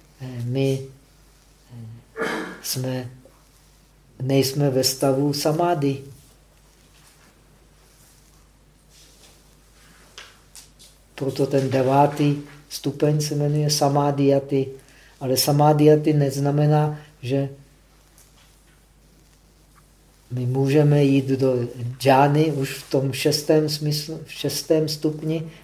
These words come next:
protože, eh, přijde taky moment, kdy ta mysl bude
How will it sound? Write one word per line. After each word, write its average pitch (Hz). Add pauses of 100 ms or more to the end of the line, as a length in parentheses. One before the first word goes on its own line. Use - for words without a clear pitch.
(120)
protože, 139 (880)
eh, 120 (800)
přijde 135
taky 127 (840)
moment, 135
kdy 127
ta 131
mysl 127
bude 123